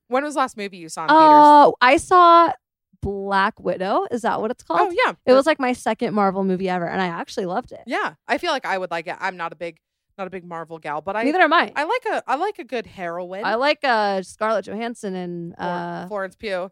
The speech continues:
Speaker 2: yeah,
Speaker 1: And you know
Speaker 2: love
Speaker 1: who,
Speaker 2: Florence
Speaker 1: you know who
Speaker 2: Pugh.
Speaker 1: else I love in that?
Speaker 2: Who?
Speaker 1: David Harbour.
Speaker 2: Who was that?
Speaker 1: He plays Hopper. He's their dad in Black Widow.
Speaker 2: Oh, he is the best.
Speaker 1: I love him.
Speaker 2: He's so fun. I haven't watched Stranger Things, but he's
Speaker 1: Oh,
Speaker 2: in
Speaker 1: you haven't?
Speaker 2: Stranger Things, right?
Speaker 1: Yes.
Speaker 2: Yeah,
Speaker 1: And
Speaker 2: he's
Speaker 1: you,
Speaker 2: awesome.
Speaker 1: do you not watch it 'cause of scared? That's okay.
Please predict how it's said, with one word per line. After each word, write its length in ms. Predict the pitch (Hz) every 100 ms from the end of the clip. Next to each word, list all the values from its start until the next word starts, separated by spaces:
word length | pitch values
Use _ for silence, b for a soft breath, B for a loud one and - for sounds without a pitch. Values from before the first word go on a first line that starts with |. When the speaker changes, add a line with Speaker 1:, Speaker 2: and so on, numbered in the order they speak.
| _
Speaker 2:
yeah, 280 | 180 214 214
Speaker 1:
And 100 | 233
you 60 | 226
know 80 | 240
Speaker 2:
love 80 | 226
Speaker 1:
who, 40 |
Speaker 2:
Florence 260 | 196 196 226
Speaker 1:
you 60 |
know 80 | 214
who 60 | 220
Speaker 2:
Pugh. 80 | 185
Speaker 1:
else 200 | 185 208
I 60 |
love 200 | 185 185
in 100 | 196
that? 240 | 202 226 - _
Speaker 2:
Who? 240 | 190 175 185
Speaker 1:
David 240 | 185 175 160
Harbour. 440 | 147 143 165 202 _ _ -
Speaker 2:
Who 80 | 254
was 220 | 220 -
that? 320 | - 240 -
Speaker 1:
He 120 | 208
plays 260 | 202 208 180
Hopper. 420 | - 160 190 196
He's 240 | 190 180 165
their 140 | 170
dad 340 | 160 151 160 165
in 220 | 180 160
Black 220 | 156 156
Widow. 300 | 156 156 208 _ _ _ - _ _ -
Speaker 2:
Oh, 100 | 269
he 280 | 247 - 427
is 320 | 427 320 320
the 100 | 320
best. 460 | 359 269 - - 240
Speaker 1:
I 60 |
love 220 | 247 254 190
him. 120 | 190
Speaker 2:
He's 120 | 285
so 140 | 294 277
fun. 120 | -
I 60 | 254
haven't 180 | 269 262
watched 180 | 233
Stranger 300 | - 208 185
Things, 180 | 175 190
but 100 | 185
he's 60 | 170
Speaker 1:
Oh, 100 | 247
Speaker 2:
in 40 | 208
Speaker 1:
you 60 |
haven't? 140 | 190 151
Speaker 2:
Stranger 100 | 156
Things, 260 | - 202 -
right? 200 | 202 -
Speaker 1:
Yes. 400 | 208 202 - - -
Speaker 2:
Yeah, 220 | 202 220
Speaker 1:
And 100 | 185
Speaker 2:
he's 100 | 196
Speaker 1:
you, 60 | 190
Speaker 2:
awesome. 240 | 180 -
Speaker 1:
do 80 | 226
you 80 | 214
not 100 | 175
watch 220 | 180 180
it 60 |
'cause 180 | - 175
of 80 | 156
scared? 280 | - 170 208 _ 294
That's 140 | 240 381
okay. 280 | 381 208